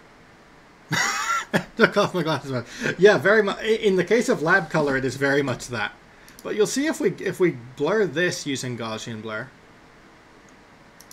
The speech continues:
that it's a little different, and I'm, I'm curious how visible this will be. So this is blurring using R G B. So you can see there's some strong blues now,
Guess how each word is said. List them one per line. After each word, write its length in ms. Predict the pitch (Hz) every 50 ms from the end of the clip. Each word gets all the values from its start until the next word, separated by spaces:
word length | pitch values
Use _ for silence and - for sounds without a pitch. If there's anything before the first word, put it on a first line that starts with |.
| - - - - - - - - - - - - - - 123
that 360 | 135 147 156 160 160 156 - - - - - - - - - - - - - - -
it's 160 | 160 165 -
a 80 | 165 160
little 380 | 160 160 185 214 226 226 226
different, 400 | 208 170 180 160 139 - 139 -
and 100 | 143 135
I'm, 140 | 139 147 151 -
I'm 220 | 147 147 143 139
curious 360 | - - 208 220 220 185 -
how 180 | - 170 160 143
visible 400 | 127 151 151 135 143 127 135 120
this 120 | 120 -
will 60 | 127
be. 180 | 113 120 120 113 - - - - - -
So 100 | - 170
this 320 | 131 139 233 262 240 -
is 160 | 285 254 185
blurring 460 | 165 160 180 185 185 185 185 170 156
using 320 | 147 165 151 156 151 147 151
R 240 | - 143 151 160 147
G 240 | - - 147 135
B. 260 | 123 113 123 110 113 - - - - - - - - - - - - - - -
So 100 | - 170
you 60 | -
can 100 | 175 165
see 100 | - 220
there's 200 | 208 196 175 -
some 160 | - 165 135
strong 640 | - - - - - 160 156 170 185 196 214 202 190
blues 540 | 170 131 151 151 143 131 120 117 113 - -
now, 320 | 120 110 107 104 107 127